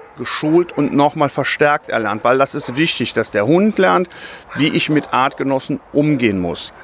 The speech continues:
Das ist extremst wichtig für das spätere Leben.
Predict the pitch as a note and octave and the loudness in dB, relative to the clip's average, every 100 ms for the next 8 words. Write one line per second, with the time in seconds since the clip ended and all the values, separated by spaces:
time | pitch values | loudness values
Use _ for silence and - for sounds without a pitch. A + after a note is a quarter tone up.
0 | - A#2+ A#2 C#3+ - C3 - - D3 D#3 | -4 -2 0 -4 -4 -4 -6 0 2 2
1 | - - C#3 - - D#3 - - - - | -2 -2 0 2 0 0 2 0 -4 -6
2 | C3 C3 - C#3 C3+ C#3+ B2 A#2 A2 F#2 | -2 0 0 0 0 0 0 2 2 0